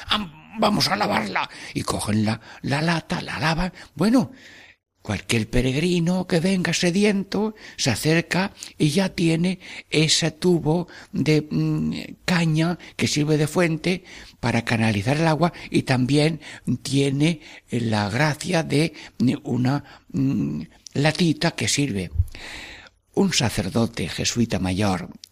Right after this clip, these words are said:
vino a dar ejercicios a otros jesuitas y hablando de la maravilla y sencilla que es un sacerdote,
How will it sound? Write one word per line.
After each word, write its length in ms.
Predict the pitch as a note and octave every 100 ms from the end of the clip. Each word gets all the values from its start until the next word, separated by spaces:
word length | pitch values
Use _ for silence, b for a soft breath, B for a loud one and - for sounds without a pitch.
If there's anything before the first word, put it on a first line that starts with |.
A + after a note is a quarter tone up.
| B B B
vino 200 | E3+ E3
a 40 | C3+
dar 160 | A2+
ejercicios 580 | A2 - F#2+ A2 - -
a 80 | G2
otros 220 | G2+ A#2
jesuitas 720 | - A2+ A2+ A2 - F2 - _ B B B B B -
y 360 | C#3 B2+ A#2+ B B
hablando 560 | C#3 E3+ G#3+ D#3+ C3
de 140 | A#2+ A2+
la 140 | A2
maravilla 560 | G#2+ G#2 G2+ F3+ D#3 C3
y 20 |
sencilla 540 | - G#2 F#2 D#3+ A#2
que 100 | -
es 100 | A2+
un 100 | G#2+
sacerdote, 840 | G#2+ B2 D3 D3 D#3+ C#3 - C3